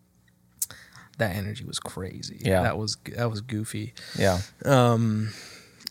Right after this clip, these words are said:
Speaker 1: yeah, that was, I, I'll, I'll never forget that night, but
Speaker 2: I'll never forget that night.
Speaker 1: <clears throat> Yeah.
Speaker 2: No, but I enjoy that. I, I enjoy,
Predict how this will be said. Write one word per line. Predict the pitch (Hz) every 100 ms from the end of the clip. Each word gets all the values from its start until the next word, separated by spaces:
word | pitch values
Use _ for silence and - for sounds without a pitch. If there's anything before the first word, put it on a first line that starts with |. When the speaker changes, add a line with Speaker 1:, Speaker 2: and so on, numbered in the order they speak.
| _
Speaker 1:
yeah, | 127 117 110
that | 110 107
was, | 107 101 - - -
I, | 113
I'll, | 107 101 101
I'll | 113
never | 110 110
forget | 113 110 113
that | -
night, | 110 113 101 123
but | 113 - - - - - -
Speaker 2:
I'll | 147
never | 98 - - -
forget | - - 214
that | -
night. | 190 175 143 110
Speaker 1:
<clears throat> | - - - 135
Yeah. | 120 120 117 110 - _ _ _ - - _ - _ - -
Speaker 2:
No, | - 131
but | 127
I | 160
enjoy | 135 127 113
that. | 92 - - -
I, | 127
I | 151
enjoy, | 185 139 131 139 139 135